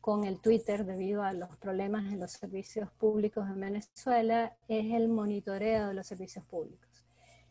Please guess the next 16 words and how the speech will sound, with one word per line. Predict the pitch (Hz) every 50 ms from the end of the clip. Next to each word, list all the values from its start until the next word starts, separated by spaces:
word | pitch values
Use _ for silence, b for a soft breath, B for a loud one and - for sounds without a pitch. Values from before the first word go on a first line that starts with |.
| b b
Esta | - 190 - - -
cuenta | - 240 240 226 247 254
que | -
está | 196 - 226
aquí, | 214 - - 254 254 254
por | 254 247 247
ejemplo, | 226 214 247 240 233 226 - - 262 262 269 262 - -
eh, | 240 220 208 202 202 196 196 196 190
reporta | - 196 - - 240 233 233 233 - 233
cada | - 220 202 190
media | 196 202 220 233 233 247 247 247
hora | 233 226 220 202 214 214 220 -
el | 208 208
número | 214 220 226 240 240
de | 220
usuarios | 202 196 - - - 226 226 214 220 220 226 226 - -